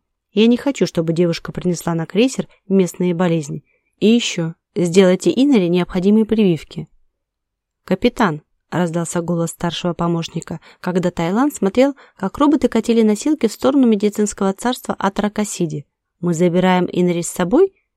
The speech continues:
Не лучше ли допросить, а затем, стерев память, не договорил?» Кажется, Атра Ганси тоже считал, что лучший способ поступить в этой ситуации —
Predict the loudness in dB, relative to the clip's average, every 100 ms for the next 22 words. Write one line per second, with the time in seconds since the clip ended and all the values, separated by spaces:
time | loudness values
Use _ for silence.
0 | _ -6 -2 0 0 4 4 4 2 0
1 | 0 -2 -4 -6 -2 0 2 0 0 _
2 | 0 2 2 4 4 4 2 _ _ _
3 | _ _ -4 0 0 2 2 2 0 -2
4 | -4 -12 -20 _ _ _ _ -8 -4 -2
5 | -4 -8 -6 -6 -4 -2 -2 -2 -2 -2
6 | _ _ -2 0 2 0 -4 -4 -4 -4
7 | -4 -2 -2 -4 -8 -4 -4 -4 -6 -4
8 | 0 2 2 2 -4 -6 -4 -4 -4 -8
9 | -12